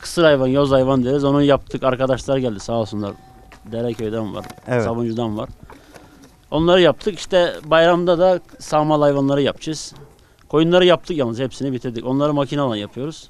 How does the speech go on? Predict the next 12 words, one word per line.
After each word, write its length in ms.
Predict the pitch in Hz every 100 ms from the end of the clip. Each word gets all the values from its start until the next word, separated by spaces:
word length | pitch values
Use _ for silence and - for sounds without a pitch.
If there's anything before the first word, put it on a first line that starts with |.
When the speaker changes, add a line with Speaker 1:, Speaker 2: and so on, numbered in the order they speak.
| -
Speaker 2:
Evet. 200 | 110 95
Speaker 1:
Keçileri 320 | 131 - 135
elle 260 | 143 131 113
kırkıyoruz. 540 | - 98 - - - -
Speaker 2:
Evet. 240 | 113 92 - _ _ _ -
Bu, 360 | 143 160 170 143
e, 20 | 147
yayından 560 | 151 151 156 160 160
önce 200 | 160 151
yine 140 | 156 156
konuşmuştuk. 540 | 147 143 - - 110
Bu 260 | 110 120 -